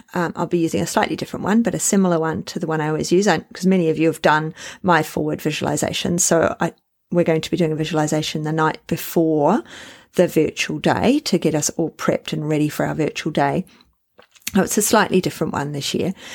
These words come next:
um, or this time <laughs> this year. This is my first virtual day, so I can't really say this year as I've done it before, 'cause I haven't. Um, but it's the,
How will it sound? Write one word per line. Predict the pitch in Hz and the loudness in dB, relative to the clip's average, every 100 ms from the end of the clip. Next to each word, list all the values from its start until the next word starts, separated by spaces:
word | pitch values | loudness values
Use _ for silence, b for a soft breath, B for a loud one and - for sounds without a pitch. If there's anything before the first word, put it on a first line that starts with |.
| B B - | B B 0
um, | 170 175 175 - - | 4 4 2 -4 -8
or | 165 | -4
this | 165 - | -2 -2
time | 190 - 220 B B B | -2 0 0 B B B
<laughs> | B B - | B B -6
this | 170 175 | -2 2
year. | 196 | 2
This | 285 | 0
is | 165 | 0
my | 175 175 | 0 0
first | - 165 - | 0 0 0
virtual | 208 - | -2 0
day, | 220 349 180 | 2 2 2
so | - | 0
I | 208 | 0
can't | 214 | 0
really | 170 160 | 0 -2
say | 160 156 | 0 0
this | 160 - - _ - | 0 -6 -14 _ 0
year | 247 165 | 2 2
as | 156 | 2
I've | 170 - | 0 0
done | 175 | -2
it | |
before, | 175 - 240 | -4 -4 -2
'cause | 202 | 0
I | 294 | 0
haven't. | 339 180 B B B B B - | 0 -2 B B B B B 2
Um, | 240 233 226 - - | 2 2 -2 -2 0
but | 214 | 2
it's | 202 | 0
the, | - 214 | -2 -2